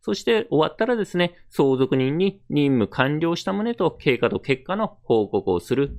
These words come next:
ということになります。それではですね、今回は遺言執行者が相続開始後にやることについて解説してきました。司法書士柴崎事務所ではですね、相続手続きとか遺言書作成支援のですね、ご依頼を承っております。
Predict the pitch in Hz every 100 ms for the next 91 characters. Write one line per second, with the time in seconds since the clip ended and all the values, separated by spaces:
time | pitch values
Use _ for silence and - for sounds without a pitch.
0 | - 190 196 208 247 196 85 78 71 -
1 | - _ _ _ _ _ _ _ - 196
2 | 240 320 294 202 170 165 196 190 165 165
3 | 165 147 160 190 196 196 - - 233 214
4 | 139 101 - - 190 156 - 151 165 196
5 | 196 226 147 113 143 175 208 202 - 190
6 | 226 214 - 220 117 147 - - 113 95
7 | 98 90 - 82 - - 180 151 143 170
8 | - - 160 170 202 202 214 240 240 190
9 | 107 85 82 - 95 - 165 143 143 135
10 | - 143 214 220 - 185 196 196 - -
11 | - 139 151 151 151 151 165 160 - 135
12 | - 185 196 - 226 214 127 85 - 143
13 | 127 113 117 120 151 185 - 120 117 135
14 | 180 - - 95 85 - 90